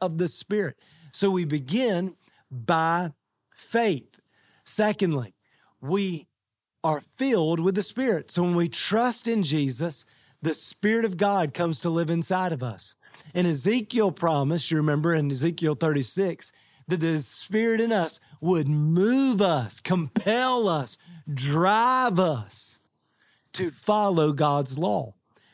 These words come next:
So now we have the Spirit of God through faith in Jesus living inside of us, and the Spirit is working in us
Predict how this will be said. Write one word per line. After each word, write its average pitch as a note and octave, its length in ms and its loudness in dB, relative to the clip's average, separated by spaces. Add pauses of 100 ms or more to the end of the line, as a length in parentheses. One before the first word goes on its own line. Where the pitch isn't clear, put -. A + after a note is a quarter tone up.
(120)
So F#3 180 0
now G3 380 2
we F#3 160 0
have F3 220 0
the D3 100 -2
Spirit G3+ 480 0
of C3 220 -4
God E3 560 0 (760)
through G#3+ 360 2
faith G#3+ 600 0
in E3+ 220 2
Jesus D3 760 -2 (480)
living F#3 600 2
inside F#3 720 2
of D#3 120 0
us, D3+ 360 0
and F3 140 4
the D3+ 80 0
Spirit G3+ 760 0 (340)
is E3 260 0
working F3+ 760 2
in A3+ 320 2
us D#3 460 0